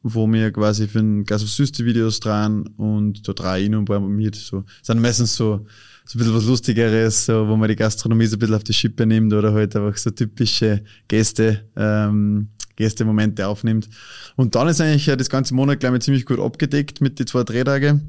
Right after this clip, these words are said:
Das wird dann geschnitten, wird im besten Fall eingeplant, aber ich bin so, <laughs> ich poste eigentlich immer on the go, weil ich,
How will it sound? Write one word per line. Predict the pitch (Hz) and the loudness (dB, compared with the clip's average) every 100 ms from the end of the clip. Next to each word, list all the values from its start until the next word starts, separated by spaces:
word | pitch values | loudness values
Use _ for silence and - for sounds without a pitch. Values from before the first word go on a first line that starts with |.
| - - - | -10 -12 -12
Das | - | -6
wird | 120 - | -4 -2
dann | 110 | -2
geschnitten, | - 156 151 143 139 135 113 113 | 0 -2 0 -2 0 0 -2 -2
wird | 117 117 117 113 - - - | 0 2 2 0 -4 -10 -6
im | 104 | -2
besten | 110 127 123 | 0 0 0
Fall | 104 | 0
eingeplant, | 92 131 139 127 139 120 | 2 2 0 0 2 2
aber | 110 | 0
ich | 113 | 0
bin | 120 | 0
so, | 110 120 | 0 -2
<laughs> | 113 - | -2 -4
ich | 110 - | -6 0
poste | 127 143 - 117 | 0 0 0 0
eigentlich | 123 | 2
immer | 123 131 92 | 2 0 0
on | 123 | 0
the | 120 | 0
go, | 101 117 120 | 0 0 0
weil | 117 | 0
ich, | 117 | 0